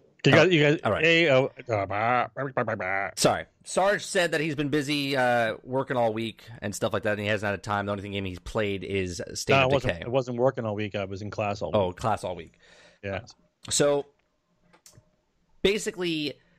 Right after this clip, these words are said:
Speaker 1: um, we played State of Decay last week. I haven't touched it since last week. Not because I don't like it.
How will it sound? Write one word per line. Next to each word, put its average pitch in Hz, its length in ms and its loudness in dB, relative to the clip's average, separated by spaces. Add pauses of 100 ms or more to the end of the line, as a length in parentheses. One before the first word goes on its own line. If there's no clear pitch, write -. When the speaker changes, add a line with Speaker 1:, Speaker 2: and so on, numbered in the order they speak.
(140)
Speaker 1:
um, 113 520 -2 (240)
we 131 120 -6
played 170 260 -2
State 170 160 0
of 165 60 0
Decay 143 260 -2
last 120 380 0
week. 110 340 -4
I 127 80 0
haven't 175 220 0
touched 135 320 -2
it 101 180 -6 (400)
since - 460 -2
last 92 340 -4
week. 87 340 -6 (360)
Not 139 180 2
because 139 240 -2
I 120 60 0
don't 92 160 -4
like 110 280 -2
it. 85 220 -10